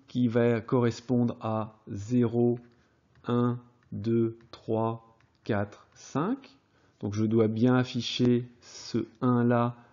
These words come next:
à la position zéro, le zéro qui est là à la position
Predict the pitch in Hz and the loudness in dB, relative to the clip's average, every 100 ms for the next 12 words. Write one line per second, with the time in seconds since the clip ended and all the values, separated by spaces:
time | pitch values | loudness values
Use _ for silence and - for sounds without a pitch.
0 | _ 110 107 104 117 107 107 104 - - | _ -4 -2 -2 -2 -2 -2 -4 -6 -2
1 | 110 104 107 98 107 98 90 131 196 269 | 0 -2 -4 -8 -4 -2 2 2 2 0
2 | - - _ - 113 117 120 113 117 110 | -12 -20 _ -2 0 2 2 4 2 0
3 | - 113 110 107 107 - 117 117 - 113 | 0 2 2 0 -2 -4 0 0 -2 -6
4 | 104 98 - 95 85 | -6 -8 -6 -6 -6